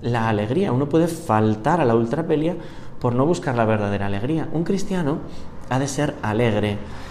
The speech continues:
Nuestra santidad, decía San Juan Bosco, consiste en estar siempre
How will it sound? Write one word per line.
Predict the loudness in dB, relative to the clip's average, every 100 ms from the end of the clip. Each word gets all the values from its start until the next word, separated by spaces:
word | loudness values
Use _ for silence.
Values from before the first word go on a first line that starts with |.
| -12 -14 -4
Nuestra | 0 2 2
santidad, | 0 0 0 2 2
decía | 0 0
San | 0 -2
Juan | -2 0
Bosco, | 0 0 0
consiste | 0 0 0 -2 0 -2 -4 -10 -12 -10 -4
en | -4
estar | 0 -2 -2
siempre | -4 0 0 2 0